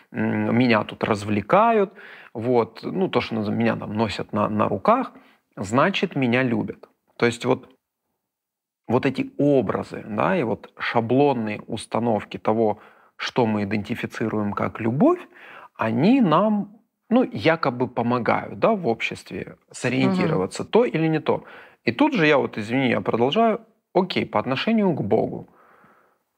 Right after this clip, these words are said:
Speaker 1: Э, что я могу его, что я могу
Speaker 2: Что
Speaker 1: ему
Speaker 2: из этих
Speaker 1: при-,
Speaker 2: установок
Speaker 1: принести,
Speaker 2: может
Speaker 1: да, на-,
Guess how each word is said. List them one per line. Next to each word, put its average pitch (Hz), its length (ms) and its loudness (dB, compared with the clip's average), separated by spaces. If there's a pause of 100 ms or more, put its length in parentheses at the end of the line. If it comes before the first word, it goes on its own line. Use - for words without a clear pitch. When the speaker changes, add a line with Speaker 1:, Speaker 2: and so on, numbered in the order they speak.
(180)
Speaker 1:
Э, - 420 -10
что 151 340 0
я 147 140 4
могу 127 300 2
его, 113 600 0
что - 180 -2
я 147 120 2
могу 107 200 2
Speaker 2:
Что 110 140 2
Speaker 1:
ему 254 80 2
Speaker 2:
из 226 80 2
этих 240 200 0
Speaker 1:
при-, 240 220 2
Speaker 2:
установок 240 180 4 (260)
Speaker 1:
принести, 202 760 4
Speaker 2:
может 180 60 2
Speaker 1:
да, 175 300 2
на-, 170 180 0